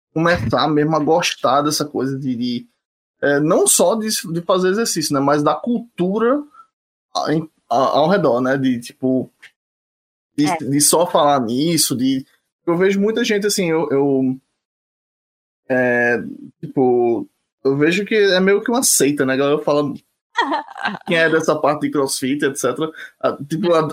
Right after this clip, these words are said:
Speaker 1: às vezes até refere, se, se referem como uma, como uma seita e tal, porque meio, meio que vira a sua vida, né? Você meio que, tipo, é, tem que ter foco o tempo inteiro,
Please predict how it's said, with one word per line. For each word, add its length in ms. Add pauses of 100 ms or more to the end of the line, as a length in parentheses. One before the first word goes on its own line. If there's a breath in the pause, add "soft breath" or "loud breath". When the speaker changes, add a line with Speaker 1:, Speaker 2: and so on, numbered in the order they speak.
Speaker 1:
às 100
vezes 80
até 220
refere, 540
se, 300
se 160
referem 460
como 220
uma, 200 (440 soft breath)
como 200
uma 100
seita 360
e 40
tal, 200
porque 260
meio, 360
meio 180
que 160
vira 320
a 80
sua 320
vida, 240
né? 180 (500 loud breath)
Você 240
meio 220
que, 140
tipo, 600 (560)
é, 200
tem 200
que 100
ter 260
foco 520
o 80
tempo 220
inteiro, 720